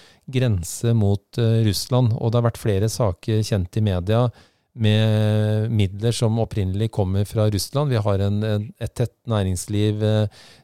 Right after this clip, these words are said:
med samarbeid med russisk næringsliv i nordområdene, og det kan også øke risikoen for, eh,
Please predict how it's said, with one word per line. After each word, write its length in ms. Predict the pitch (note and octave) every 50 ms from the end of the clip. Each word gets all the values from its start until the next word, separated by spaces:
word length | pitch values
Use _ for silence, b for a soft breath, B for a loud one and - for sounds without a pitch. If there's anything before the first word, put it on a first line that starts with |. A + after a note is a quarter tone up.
| B - -
med 220 | C3+ A2+ A2 G#2+ -
samarbeid 640 | - B2 A2+ G2+ G2 F#2+ F#2 G2+ G#2 G#2+ G#2+ G#2 G#2+
med 160 | G#2+ G#2+ G#2
russisk 460 | G2 - - A2+ G#2+ F#2+ - - - -
næringsliv 580 | G#2+ G2 F#2 F2 - - - G#2+ G#2 G#2 G2+ A2
i 380 | A2 A#2 G2+ G2+ G2+ G2+ G2+ G#2 A2
nordområdene, 800 | A2+ G#2+ G2 F2+ F2+ F2 F2+ F#2+ F#2+ F#2+ F#2+ G#2 A#2+ C#3+ E3 F#3 -
og 140 | - A#2 A2+
det 220 | A2 G#2+ G#2+ G#2+ G#2
kan 160 | - A#2+ A2
også 280 | G2 F2+ - - - - - A2 F#2+ -
øke 260 | - - A2+ G2+ G2
risikoen 600 | G2 E2+ - - G#2+ G2+ - - A#2 A#2 A#2+ A2+ B B B B B B B
for, 240 | - A#2 A2+ A2 A2
eh, 340 | G#2+ G#2+ A2 A2 A2 G#2+